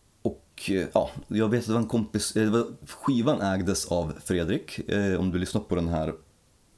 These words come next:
podden så var nu uppmärksam, det var inte jag som repade din skiva. Jag fick skit för att jag repade sönder den här plattan.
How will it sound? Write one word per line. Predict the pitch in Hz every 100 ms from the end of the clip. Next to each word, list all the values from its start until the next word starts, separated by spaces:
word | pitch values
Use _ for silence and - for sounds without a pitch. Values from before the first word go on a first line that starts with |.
| _ - -
podden | 104 90 87 82
så | - 87 80 76 - _ _ _ _ _ _ _
var | 101 90 92 92
nu | 90
uppmärksam, | 95 - 82 87 82
det |
var | 87
inte | 104 82 98
jag | 92
som | - 82
repade | 80 - 82
din | 76
skiva. | 76 78 85 82 - -
Jag | -
fick | 220 -
skit | - 113
för | -
att | -
jag | 85
repade | 78 - 82
sönder | - 95 78
den | 71
här | 73
plattan. | 78 -